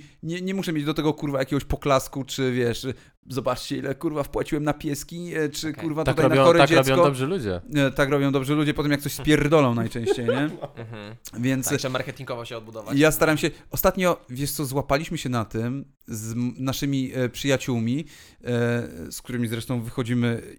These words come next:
Speaker 1: jutro, kurwa, też na imprezę z taką parą.
Speaker 2: Mhm.
Speaker 1: E, nie powiem, kto to, ale z, e, ludzie znają. E, łapaliśmy się na tym, jak za każdym razem, jak szliśmy na imprezę ostatnimi czasy,
Speaker 2: Mhm.
Speaker 1: gdzieś tam,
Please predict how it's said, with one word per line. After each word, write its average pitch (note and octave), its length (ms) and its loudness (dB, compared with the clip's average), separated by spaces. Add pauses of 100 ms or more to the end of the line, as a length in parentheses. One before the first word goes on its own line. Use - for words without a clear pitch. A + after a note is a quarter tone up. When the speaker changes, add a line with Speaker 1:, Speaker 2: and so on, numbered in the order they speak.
Speaker 1:
jutro, A#2 560 -4
kurwa, A2 360 -6
też A2 300 -6
na A#2 180 -2
imprezę A2 360 -2
z - 40 -6
taką A2 240 -4
parą. G#2+ 360 0
Speaker 2:
Mhm. B2 440 -10 (240)
Speaker 1:
E, A2+ 960 -2 (420)
nie C3+ 160 -2
powiem, A#2+ 380 -4
kto - 240 -6
to, D3+ 360 4
ale C3+ 200 4 (100)
z, C3+ 540 -2
e, C3 40 -8
ludzie D3 300 4
znają. B2+ 520 4 (460)
E, A#2 800 -2 (580)
łapaliśmy D3 500 -2
się D3 120 -8
na C#3 100 2
tym, C#3+ 160 -4
jak C#3 160 0 (160)
za B2 300 -6
każdym D#3 280 0
razem, C#3 140 2
jak C3 100 -2
szliśmy C#3 240 -6
na C3 100 0
imprezę A#2+ 440 0
ostatnimi A#2+ 460 -4
czasy, A#2+ 380 -4
Speaker 2:
Mhm. - 280 -12
Speaker 1:
gdzieś A2+ 260 -6
tam, F#3 240 0